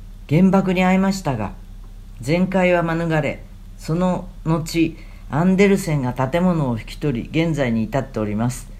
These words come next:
被爆した旧店舗の外壁の一部を東側の壁にはめ、はめ込み保存するなど、被爆建物、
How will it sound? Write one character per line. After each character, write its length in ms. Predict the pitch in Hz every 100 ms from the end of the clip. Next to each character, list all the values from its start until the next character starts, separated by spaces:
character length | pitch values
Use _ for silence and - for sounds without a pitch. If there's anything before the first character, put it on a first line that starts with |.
| - - - -
被 120 | 147
爆 300 | 185 190 202
し 160 | 202
た 180 | - 190
旧 280 | 190 214 190
店 300 | 190 196 165
舗 120 | 143
の 120 | 127 120
外 340 | 143 175 175
壁 120 | 170
の 120 | 175
一 280 | 165 156 156
部 100 | 135
を 80 | 113
東 460 | 113 131 165 175 170
側 260 | 185 180
の 160 | 175 156
壁 300 | - 160 165
に 160 | 147 - - -
は 140 | 165
め、 220 | 175 165 - - - -
は 120 | 123
め 140 | 175
込 200 | 190 202
み 240 | 190 151 - - -
保 100 | -
存 260 | 143 180 180
す 180 | - 170
る 120 | 180
な 140 | 151
ど、 220 | 117 107 - - - - - -
被 100 | 160
爆 540 | 175 196 202 190 - - - - - - - - - - -
建 260 | - 180 - - - - - - - - - - - - -
物、 380 | 117 - -